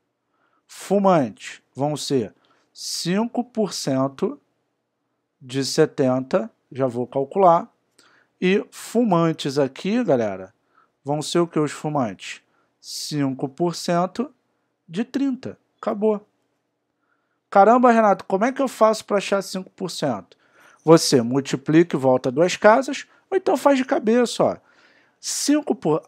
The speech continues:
acha dez por cento e divide por dois, que é cinco, tá?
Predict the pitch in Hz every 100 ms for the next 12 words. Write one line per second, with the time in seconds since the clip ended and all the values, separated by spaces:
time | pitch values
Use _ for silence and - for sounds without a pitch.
0 | - 269 302 - 247 180 170 160 - 156
1 | - 135 135 131 - _ _ _ _ _
2 | _ _ _ - 226 262 180 196 180 208
3 | 190 180 190 - 233 - 196 180 - _
4 | _ - 170 202